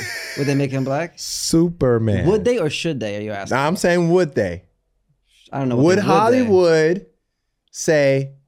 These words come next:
Speaker 1: you know what? Let's get Idris Elba to be Superman.
Speaker 2: Actually, I don't think that would be a wild choice because they made Spider-Man black.
Speaker 1: Okay.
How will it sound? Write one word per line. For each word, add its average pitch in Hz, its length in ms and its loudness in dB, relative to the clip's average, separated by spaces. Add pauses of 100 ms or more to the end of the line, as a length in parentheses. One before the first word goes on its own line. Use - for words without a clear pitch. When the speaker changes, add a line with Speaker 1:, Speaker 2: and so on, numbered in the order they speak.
(140)
Speaker 1:
you 180 80 2
know 208 140 0
what? 208 360 -2 (1700)
Let's 330 180 -8
get 143 160 0
Idris 104 400 -6
Elba 92 300 -8
to 90 80 -10
be 92 120 -12
Superman. 90 720 -16 (300)
Speaker 2:
Actually, 247 360 -4 (340)
I 175 120 0
don't 262 180 0
think 247 220 -4
that 202 120 0
would 196 140 -2
be 185 80 0
a 185 80 2
wild 160 320 0
choice 208 260 -6
because 170 260 -4
they 180 100 -2
made 180 180 -2
Spider-Man 165 420 -8
black. - 340 -16 (2250)
Speaker 1:
Okay. 123 500 -4